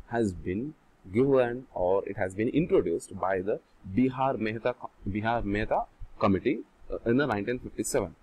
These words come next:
So you have to be very clear, Bihar Mehta Committee in the nineteen fifty-seven has been given the idea of the democratic decentralization. Which of the following is not a fundamental right? Again, so fundamental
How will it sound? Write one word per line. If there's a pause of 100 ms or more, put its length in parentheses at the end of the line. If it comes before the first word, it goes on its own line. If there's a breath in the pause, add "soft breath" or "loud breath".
(180)
So
you
have
to
be
very
clear,
Bihar
Mehta
Committee
in
the
nineteen
fifty-seven
has
been
given
the
idea
of
the
democratic (120)
decentralization. (640 soft breath)
Which
of
the
following
is
not
a
fundamental
right? (100)
Again, (320)
so
fundamental